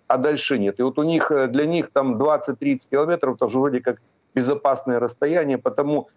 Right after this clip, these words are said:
роту, которую выводили на построение, это действительно советчина так называемая. И она у нас так же самое есть, когда,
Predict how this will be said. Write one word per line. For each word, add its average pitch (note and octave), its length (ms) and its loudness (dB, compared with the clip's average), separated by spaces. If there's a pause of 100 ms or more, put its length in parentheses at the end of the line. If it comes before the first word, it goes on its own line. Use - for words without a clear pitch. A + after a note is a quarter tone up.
(140)
роту, D3 400 0
которую C3+ 420 0
выводили C3 640 0
на B2+ 320 -2
построение, D3 680 0
это D#3+ 160 -2
действительно B2+ 560 0
советчина A#2 600 0
так G#2+ 200 -4
называемая. G2+ 600 0
И C#3+ 100 2
она C#3 240 2
у C3+ 120 0
нас C3+ 300 0
так A2 160 0
же A2+ 100 -6
самое G2+ 400 -2
есть, - 160 -14
когда, G2 260 0